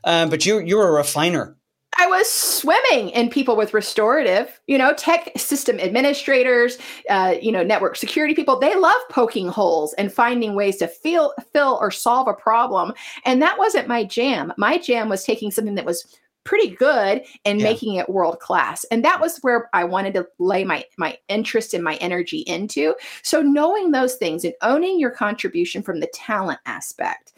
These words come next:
Speaker 2: is super important. I think what sets you apart. And once you can realize, "Wow, this is who I am and this is what I do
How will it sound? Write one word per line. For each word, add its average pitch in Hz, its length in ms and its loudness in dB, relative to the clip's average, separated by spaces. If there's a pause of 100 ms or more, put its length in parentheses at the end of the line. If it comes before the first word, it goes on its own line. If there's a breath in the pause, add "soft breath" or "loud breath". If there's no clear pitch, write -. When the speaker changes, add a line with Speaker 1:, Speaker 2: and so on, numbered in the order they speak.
(220 loud breath)
Speaker 2:
is 233 140 0
super 339 300 0
important. 233 520 -2
I 214 140 0
think 330 240 -4
what 254 180 -2
sets - 440 -4
you 202 160 -4
apart. 170 460 -2 (360 loud breath)
And 226 140 2
once 320 240 2
you 330 80 0
can 247 180 -2
realize, 208 640 2
"Wow, 233 320 -4
this 262 240 -2
is - 140 -2
who 208 160 -2
I 160 220 -2
am 156 260 -6
and 214 100 -4
this 185 140 -6
is 180 100 -8
what 170 160 0
I 180 180 0
do 147 360 -6